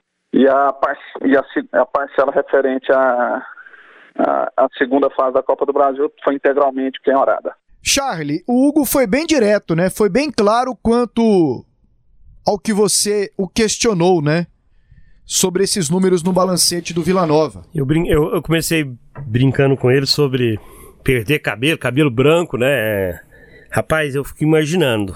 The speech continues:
Speaker 3: se administrar um clube sem dinheiro, sem dinheiro é algo que, que, que tira o sono, que realmente você perde dias da sua vida, né? Sacrifício,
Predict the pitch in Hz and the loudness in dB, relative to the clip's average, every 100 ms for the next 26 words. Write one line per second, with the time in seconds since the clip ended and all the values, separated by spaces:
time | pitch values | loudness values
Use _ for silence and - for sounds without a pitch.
0 | - - 131 120 131 147 139 - 147 170 | -12 -6 -2 0 2 2 2 0 0 0
1 | 185 143 139 120 - - 160 165 190 170 | -2 0 0 0 -2 0 0 0 0 -2
2 | 139 139 120 123 131 131 131 123 - - | 0 0 2 2 2 2 0 -4 -14 -18
3 | - - - - 170 175 120 123 120 135 | -20 -12 -4 -2 -2 -4 -2 0 0 2
4 | 143 127 127 139 131 - 151 131 - - | 2 0 -2 -4 -6 -2 0 0 -4 -16
5 | - - - - - - - 139 131 - | -20 -20 -20 -20 -20 -10 -2 0 0 0
6 | 139 - - 190 165 - 156 156 165 160 | -2 -2 -2 -2 -2 -2 0 0 2 0
7 | - 147 151 139 156 156 - 151 131 - | -2 -2 0 0 -2 -2 -2 -2 -2 -4
8 | - - - - - 156 - 165 170 180 | -12 -18 -18 -16 -4 -4 -2 -2 0 -2
9 | 135 151 135 120 117 113 151 175 170 131 | -4 -6 -4 -6 -6 -2 0 0 0 0
10 | 147 - 151 107 139 151 147 165 143 - | -2 0 -2 -2 -2 0 0 0 -2 -10
11 | _ - 135 147 143 - 170 165 143 - | _ -4 0 0 0 -2 -2 -4 -4 -2
12 | 143 151 151 - 156 160 | 0 0 0 0 0 -2